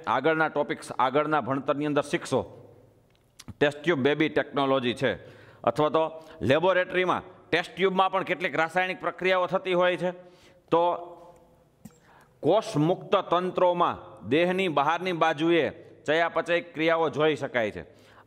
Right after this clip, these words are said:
આપણું પાચન તંત્ર કોષ દ્વારા બનેલું છે. આપણું પાચન તંત્ર એક નળી જેવી રચના છે. નળી છે એ કોષોની બનેલી હોય છે અને વચ્ચે પોલાણ હોય છે, તો એને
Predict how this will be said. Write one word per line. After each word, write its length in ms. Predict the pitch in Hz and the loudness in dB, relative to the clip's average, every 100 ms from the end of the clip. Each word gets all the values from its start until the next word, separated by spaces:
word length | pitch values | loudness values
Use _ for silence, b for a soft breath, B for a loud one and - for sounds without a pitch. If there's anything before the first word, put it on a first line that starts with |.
| - | -2
આપણું 340 | 147 196 180 | 0 0 2
પાચન 380 | 156 165 208 202 | 0 2 0 0
તંત્ર 420 | 196 185 156 107 - - - _ | -2 0 0 -2 -2 -20 -20 _
કોષ 280 | 147 185 190 147 | 0 2 2 0
દ્વારા 300 | 165 175 170 | 2 2 2
બનેલું 420 | 151 147 135 110 | 0 0 -2 -4
છે. 100 | 87 76 - - b b b b b | -8 -16 -20 -20 b b b b b
આપણું 260 | 123 151 170 | -2 0 2
પાચન 380 | 143 156 185 170 | 0 2 -2 0
તંત્ર 400 | 165 165 175 165 | -2 -2 0 0
એક 180 | 156 131 | 0 -2
નળી 320 | 117 147 190 | 0 2 2
જેવી 240 | 160 165 143 | 2 0 0
રચના 400 | 175 185 190 147 | 0 0 -2 -2
છે. 220 | 147 151 B B - | -2 -4 B B -8
નળી 380 | 101 127 170 180 | 0 2 2 0
છે 140 | 170 | 0
એ 100 | 180 | 0
કોષોની 460 | 175 190 196 202 190 | 0 0 0 -2 0
બનેલી 360 | 160 160 156 | 0 0 0
હોય 300 | 143 135 143 | 0 2 0
છે 140 | 131 147 | 0 -2
અને 200 | 131 107 | -2 -2
વચ્ચે 420 | 107 131 165 190 302 - - - - _ _ _ _ _ _ - _ _ _ | -2 -2 0 0 -2 -16 -20 -20 -20 _ _ _ _ _ _ -20 _ _ _
પોલાણ 320 | 180 208 190 | 2 4 0
હોય 280 | 139 120 110 | 0 0 0
છે, 140 | 90 | -4
તો 340 | 82 - - 123 | -14 -18 -2 0
એને 260 | 156 151 | 2 0